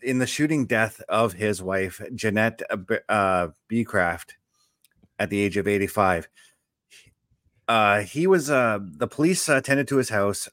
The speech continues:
early Thursday morning, um, where he barricaded himself inside the house for two hours. There was a huge standoff.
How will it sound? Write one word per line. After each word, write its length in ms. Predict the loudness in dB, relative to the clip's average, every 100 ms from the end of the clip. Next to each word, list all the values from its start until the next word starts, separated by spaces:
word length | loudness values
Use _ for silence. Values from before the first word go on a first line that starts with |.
| -2
early 500 | 0 2 2 0 -6 -16 _ _
Thursday 380 | 4 4 4 2
morning, 460 | 2 0 -2 -6 -14 _ _ _ -20 -20 -20 _ _ _ 0
um, 880 | 4 4 4 2 0 -4 -10 -12 -18 _ _
where 200 | -4 -4
he 200 | -2 -2
barricaded 580 | 4 4 4 0 0 0
himself 560 | -2 -4 -2 -2 -2 -8 -4
inside 480 | -2 0 0 0
the 80 | 0
house 240 | -2 -4 -6
for 300 | -2 0 0
two 260 | 0 0
hours. 440 | 2 0 -2 -6 -6
There 120 | -6
was 120 | -6
a 60 | -8
huge 340 | -4 0 0
standoff. 720 | -2 0 2 2 0 -4 -6